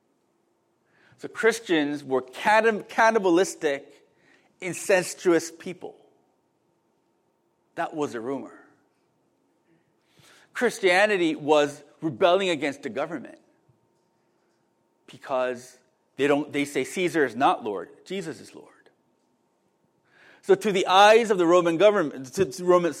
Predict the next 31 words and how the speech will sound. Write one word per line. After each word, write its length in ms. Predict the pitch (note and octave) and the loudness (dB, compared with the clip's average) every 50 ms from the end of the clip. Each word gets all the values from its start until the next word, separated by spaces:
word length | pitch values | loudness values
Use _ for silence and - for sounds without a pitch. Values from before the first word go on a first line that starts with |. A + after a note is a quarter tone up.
| - - - D3+ - | -12 -12 -12 -4 -4
unbelieving 460 | F3+ F#3+ F3+ E3 E3 F3+ F3+ D#3 E3 | -2 -2 0 0 2 2 2 2 0
Roman 240 | D#3 D3 D3 D3 C#3+ | 0 0 -2 -2 -4
citizens, 580 | - - F#3+ F#3+ F3 C#3+ C3 G#2 G2 G#2+ - _ _ _ _ _ _ _ _ | 0 2 2 2 2 0 -6 -14 -16 -18 -20 _ _ _ _ _ _ _ _
Christians 540 | - - - A#3+ - - - A#3+ G#3+ G3+ E3 | -8 -6 -6 -6 -6 -4 -4 -2 -2 -2 -2
were, 380 | D#3 D3+ D3 C#3+ C3+ C3 C3 - - - _ _ _ _ - | 0 2 2 2 2 0 -2 -8 -16 -20 _ _ _ _ -6
you 100 | A3 G#3+ | 0 2
know, 220 | B3 B3 A3+ - - - | 4 4 2 2 -6 -10
like 200 | D#3+ C3+ - C3+ | -10 -8 2 6
those 240 | E3+ F3+ F3 C#3+ | 6 6 6 6
dudes 320 | A#2 C#3 D#3+ D#3+ E3+ D#3+ - | 4 4 6 6 6 4 0
who, 200 | - C3+ C3 B2 - | -4 -6 -6 -6 -8
who 300 | - D3+ C#3 C3 A#2+ - - - _ _ _ - | -6 -4 -2 -2 -4 -6 -10 -18 _ _ _ -10
invaded 340 | D3 C#3 D3 D3+ D3+ D3 | -4 -2 0 0 0 0
the 60 | C3+ C3+ | -4 -8
Capitol 640 | - - C3+ B2 B2+ - - D3 C#3+ C3+ C#3 C3+ - - | -8 -6 -6 -6 -6 -6 -4 -2 -2 -2 -4 -6 -10 -12
on 200 | C#3 C3 A#2 - - | -14 -14 -14 -12 -8
January 380 | - C3 B2+ B2+ B2+ B2 A#2 A2 | -4 -4 -4 -4 -4 -6 -8 -10
sixth? 440 | - - A#2+ C#3 - - - - _ _ _ _ _ _ _ _ _ _ | -10 -12 -12 -14 -14 -18 -20 -20 _ _ _ _ _ _ _ _ _ _
He's 140 | - E3 D3 | -12 -6 -4
like, 80 | F3+ D#3 | -2 -2
he's 100 | E3+ E3 | 0 0
like, 200 | F#3+ D3+ C3+ - | -2 0 0 -2
like 240 | E3 D3+ A2+ G#2+ | -4 -4 -2 2
those 300 | B2+ E3 F#3+ G3+ B3 F3 | 2 4 4 4 2 0
guys. 600 | - D3 - - - - - _ _ - - - _ _ _ _ _ _ _ _ _ _ _ _ _ _ _ _ _ _ _ _ | -2 -6 -8 -8 -14 -20 -20 _ _ -20 -20 -20 _ _ _ _ _ _ _ _ _ _ _ _ _ _ _ _ _ _ _ _
Totally 560 | - - A#3+ A3+ A#3+ A#3 G#3+ A3 G#3+ G#3+ - - | 6 8 8 10 8 8 6 4 2 2 0 0
off 340 | - E3+ E3+ F#3 F3 - - | 4 6 6 6 6 4 2
the 100 | - G#3 | 2 2
grid, 580 | E3 A#2+ B2+ C#3+ D3 C#3 C3+ C#3 D#3+ E3+ F#3 F3 - _ _ _ _ _ _ _ _ _ _ _ _ _ _ _ _ _ _ _ _ _ _ _ | 2 2 0 0 2 2 2 0 -2 -4 -10 -16 -20 _ _ _ _ _ _ _ _ _ _ _ _ _ _ _ _ _ _ _ _ _ _ _
incestuous 920 | - F3+ E3+ - - - F#3+ F3 - - - - - F3+ E3+ E3+ E3 D#3+ - | -10 -10 -8 0 2 4 4 4 2 -2 -6 2 4 4 6 6 4 2 -2
cannibals. 580 | - - - D#3+ D#3+ D#3+ C3+ - G#2 - - | -8 -6 -4 -2 -2 -2 -2 -4 -8 -14 -18